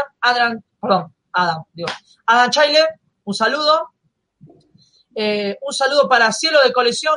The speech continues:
que tampoco pudo estar en directo. Ojalá que puedas estar en algún momento, Cielo, y bueno, que puedas comentar en este directo tus experiencias de compras, todo, eh, porque gran parte de tu canal se dedica al mundo de las colecciones, ¿no?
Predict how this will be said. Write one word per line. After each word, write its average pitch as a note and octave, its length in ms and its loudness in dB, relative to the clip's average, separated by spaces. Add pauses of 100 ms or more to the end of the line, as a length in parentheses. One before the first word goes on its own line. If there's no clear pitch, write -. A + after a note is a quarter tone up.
que A#3 120 -4
tampoco C4 500 -4
pudo C4 200 -4
estar B3+ 180 -4
en A#3 80 -6
directo. C#4 300 -4
Ojalá A#3 320 -2
que A3 120 -4
puedas A#3 400 0
estar A3 260 -4
en G#3 80 -4
algún A3 200 -4
momento, A#3 320 -8
Cielo, B3 340 -4
y G#3+ 60 -6
bueno, G3+ 300 -4
que F#3+ 180 -6
puedas A3+ 200 -2
comentar G3+ 440 -4
en A3 80 -4
este G#3+ 140 -10
directo G#3 240 -2
tus F#3+ 200 -10
experiencias G3+ 480 -4
de F#3+ 80 -4
compras, A3+ 540 0
todo, A#3 340 0 (400)
eh, F3 440 -6
porque - 280 -20 (100)
gran G3 180 0
parte G#3+ 160 -2
de F3+ 40 -10
tu F3+ 100 -4
canal G3+ 180 0
se G3+ 140 -4
dedica G3+ 320 0
al F#3 100 2
mundo G3+ 220 -2
de G3+ 80 0
las G3+ 120 -2
colecciones, F#3+ 520 -4
¿no? A3 100 0